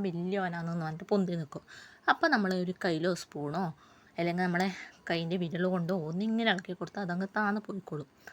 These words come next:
അപ്പോൾ വൈകുന്നേരം ഞാൻ ഇതാ തുറന്ന് നോക്കുന്ന സമയത്ത് ഇതുപോലെ വീർത്ത് വന്നിട്ടുണ്ട്. അതിൻ്റെ അടിയിലായിട്ട് കുറച്ച് വെള്ളമുണ്ട്. ഇനി ഇത് നമുക്ക് ഇത് നല്ല മൊതിയനെ അരച്ചെടുക്കണം. അപ്പോൾ ഒരു മിക്സിൻ്റെ ജാറിലേക്ക്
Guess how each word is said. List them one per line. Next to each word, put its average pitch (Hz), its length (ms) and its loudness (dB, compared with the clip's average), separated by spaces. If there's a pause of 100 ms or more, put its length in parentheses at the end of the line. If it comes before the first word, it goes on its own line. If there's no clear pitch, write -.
(300)
അപ്പോൾ 254 200 0
വൈകുന്നേരം 254 560 2
ഞാൻ 202 160 2
ഇതാ 165 200 -2 (120)
തുറന്ന് 226 340 2
നോക്കുന്ന 160 340 -2
സമയത്ത് 151 380 -6 (640)
ഇതുപോലെ 190 600 2
വീർത്ത് 269 500 2
വന്നിട്ടുണ്ട്. 170 480 -2 (220)
അതിൻ്റെ 196 300 -2
അടിയിലായിട്ട് 190 400 -2
കുറച്ച് 254 280 -4
വെള്ളമുണ്ട്. 180 520 4 (1000)
ഇനി 262 200 4
ഇത് 254 140 4
നമുക്ക് 196 560 2
ഇത് 196 180 6
നല്ല 196 260 2
മൊതിയനെ 233 840 4
അരച്ചെടുക്കണം. 185 800 0
അപ്പോൾ 180 180 -4
ഒരു 180 100 0
മിക്സിൻ്റെ 185 540 -2
ജാറിലേക്ക് 180 720 -2